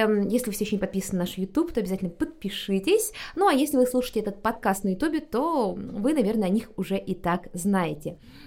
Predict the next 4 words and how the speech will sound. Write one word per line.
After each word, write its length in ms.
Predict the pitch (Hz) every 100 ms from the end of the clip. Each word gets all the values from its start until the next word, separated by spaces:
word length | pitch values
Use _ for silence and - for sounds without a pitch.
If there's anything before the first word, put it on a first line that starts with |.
| - - -
Сегодняшняя 460 | - 330 359 320 262
тема 460 | 254 285 247 185 -
нашего 580 | 185 196 214 214 208 180
подкаста — 640 | 175 302 320 359 480 -